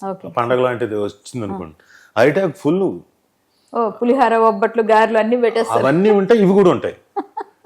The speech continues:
Speaker 2: ఇవి కూడా ఉంటాయి, ఈ మలయాళం వంటలు కూడా ఉంటాయి.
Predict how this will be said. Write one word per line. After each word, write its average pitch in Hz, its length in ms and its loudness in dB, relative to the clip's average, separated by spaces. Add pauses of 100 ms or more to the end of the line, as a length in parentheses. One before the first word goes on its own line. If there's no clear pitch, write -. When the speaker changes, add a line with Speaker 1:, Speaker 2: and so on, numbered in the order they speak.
(120)
Speaker 2:
ఇవి 131 160 0
కూడా 165 160 4
ఉంటాయి, 101 280 -6
ఈ 120 320 -2
మలయాళం 113 640 -4
వంటలు 107 240 -8
కూడా 101 160 -6
ఉంటాయి. 85 240 -14